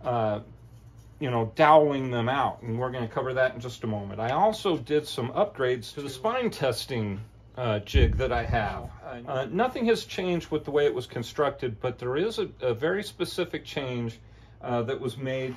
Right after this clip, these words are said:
in order to be more accurate with these arrows that have a little lighter spine,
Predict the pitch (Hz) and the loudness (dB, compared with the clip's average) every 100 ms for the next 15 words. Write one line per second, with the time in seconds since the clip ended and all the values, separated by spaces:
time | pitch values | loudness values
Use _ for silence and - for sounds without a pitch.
0 | - 123 151 151 151 147 - 131 127 120 | -6 -6 2 2 2 0 -4 -6 -4 -6
1 | 117 123 123 123 131 147 151 151 143 143 | -4 -2 -2 0 0 2 2 0 -2 -4
2 | - 135 123 - 117 117 120 117 - - | -4 0 0 -2 -2 2 2 2 -4 -20
3 | - - - - 139 131 165 156 139 131 | -20 -20 -20 -8 -6 0 4 6 4 2
4 | - 123 127 127 120 - 151 247 262 226 | 0 -4 0 0 0 -4 -4 -2 0 4
5 | 208 208 180 - - 175 170 139 131 127 | 4 4 0 -2 -2 0 2 0 -2 -6